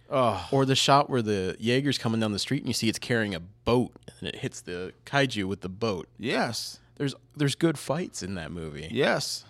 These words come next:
Speaker 2: This one, it just felt like they were trying to get it off the screen quickly. Like, "Oh, they're gonna punch each other and then cut away and we'll do something else." There was so little creativity that went into the fights, and the
Speaker 1: Yes.
Speaker 2: that's what I was talking about with Rampage. There's some literal joy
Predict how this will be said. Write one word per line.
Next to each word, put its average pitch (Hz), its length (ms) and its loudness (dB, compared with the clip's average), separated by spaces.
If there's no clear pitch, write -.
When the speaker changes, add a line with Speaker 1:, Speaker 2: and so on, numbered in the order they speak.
Speaker 2:
This 139 360 2
one, 135 420 2
it 127 160 -2
just - 200 -2
felt 151 180 4
like 147 160 2
they 120 80 2
were 113 60 2
trying 123 200 0
to 120 60 0
get 110 180 0
it - 80 -4
off 107 220 2
the 98 80 -6
screen 101 340 -4
quickly. 92 420 -6
Like, 82 240 -10
"Oh, 107 160 2
they're 92 140 -6
gonna 98 160 -6
punch 110 260 -4
each 107 140 -4
other 98 260 0
and 90 80 -6
then 92 180 -6
cut 101 180 -4
away 98 240 0
and 92 80 -4
we'll 90 80 -6
do 95 100 -6
something 87 380 -4
else." 80 280 -10
There 123 140 2
was 123 100 4
so 175 180 6
little 131 600 6
creativity 110 640 0
that 85 160 -4
went 98 140 -4
into 98 180 -4
the 87 100 -6
fights, 92 400 -4
and 98 120 -8
the 87 100 -6
Speaker 1:
Yes. 104 480 -6
Speaker 2:
that's 151 180 2
what 220 60 6
I 185 40 6
was 151 60 4
talking 117 260 2
about 87 300 -4
with - 180 -10
Rampage. 110 580 -4
There's 151 180 -4
some 190 160 -4
literal 113 340 2
joy 90 580 -6